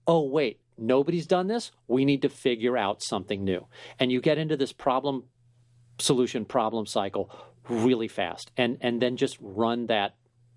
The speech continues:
until you have a solution to your problem. The, the,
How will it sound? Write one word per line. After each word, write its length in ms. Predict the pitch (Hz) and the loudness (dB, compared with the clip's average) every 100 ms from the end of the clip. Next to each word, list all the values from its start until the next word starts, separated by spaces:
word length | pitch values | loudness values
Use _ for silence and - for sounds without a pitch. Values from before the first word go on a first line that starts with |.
| _ - | _ -4
until 460 | 120 113 127 120 120 | -2 0 0 0 -4
you 240 | - 110 123 | -2 0 2
have 200 | 110 101 | 2 0
a 60 | |
solution 380 | 131 117 104 - | -2 0 -2 0
to 40 | 123 | 0
your 120 | 143 | 2
problem. 320 | 156 165 - _ _ - - - - - - - - | 0 -2 -8 _ _ -20 -20 -20 -20 -20 -20 -18 -4
The, 240 | 117 160 - - | 2 2 0 -16
the, 280 | 131 123 | -2 -2